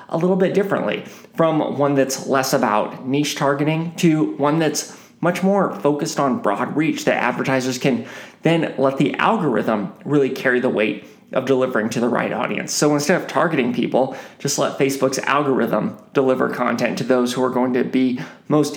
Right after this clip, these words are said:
interested in it. Facebook's under a lot of pressure to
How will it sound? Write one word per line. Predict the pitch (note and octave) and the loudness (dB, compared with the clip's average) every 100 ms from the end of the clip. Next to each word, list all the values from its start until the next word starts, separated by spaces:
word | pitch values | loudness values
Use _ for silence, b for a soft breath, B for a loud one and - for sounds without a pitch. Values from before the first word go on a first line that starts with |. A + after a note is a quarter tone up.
| - | -2
interested | C#3+ A#2+ A2 A#2 - - | 0 0 0 -2 -4 -4
in | - A2+ | -4 -2
it. | A#2 - - _ _ _ _ - _ - | -4 -6 -18 _ _ _ _ -20 _ 0
Facebook's | F#3 F3+ F#3+ - | 2 2 0 2
under | B2+ C3+ | 2 2
a | |
lot | B2 A2+ | 2 0
of | A2 | -2
pressure | A#2 A#2 B2 B2+ B2 B B B | -2 -2 0 0 -2 B B B
to | - D3 C3+ | 0 2 2